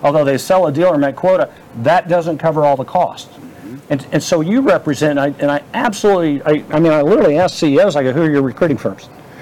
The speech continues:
Who do you have relationships with right now, and contin-,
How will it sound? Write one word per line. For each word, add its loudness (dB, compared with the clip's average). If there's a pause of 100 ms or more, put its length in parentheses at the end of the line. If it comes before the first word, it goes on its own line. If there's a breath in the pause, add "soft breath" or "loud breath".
(220 loud breath)
Who 4
do 4
you 2
have 0
relationships 0
with 0
right 2
now, 2
and -2
contin-, 0